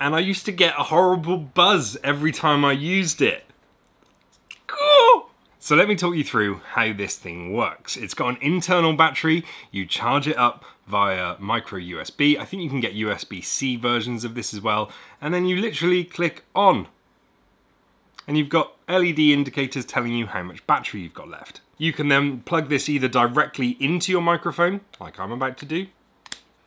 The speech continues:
or you can plug it into the end of the X L R lead that isn't connected to your microphone. You then select either twelve volts or forty-eight volts, and your microphone is powered.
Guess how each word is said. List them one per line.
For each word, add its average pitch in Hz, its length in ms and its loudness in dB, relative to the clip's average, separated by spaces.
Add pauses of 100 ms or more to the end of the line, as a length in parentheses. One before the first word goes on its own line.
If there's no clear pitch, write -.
(580)
or 190 460 6
you 143 120 -8
can 135 140 -4
plug 127 200 4
it 123 100 2
into 117 320 -4
the 113 160 -4
end 113 300 0
of 98 80 -8
the 104 100 -2
X 101 240 -6
L 98 100 -2
R 98 140 2
lead 92 240 -8
that 95 160 -12
isn't 95 280 -10
connected 92 500 -12
to - 100 -12
your 78 140 -12
microphone. 110 640 -6 (200)
You 120 160 2
then 139 220 6
select 110 400 0
either 98 160 -4
twelve 147 440 4
volts 131 340 0
or 95 160 -2
forty-eight 110 600 -2
volts, 170 500 0
and 139 160 4
your 135 140 2
microphone 143 880 2
is 123 340 0
powered. 131 720 4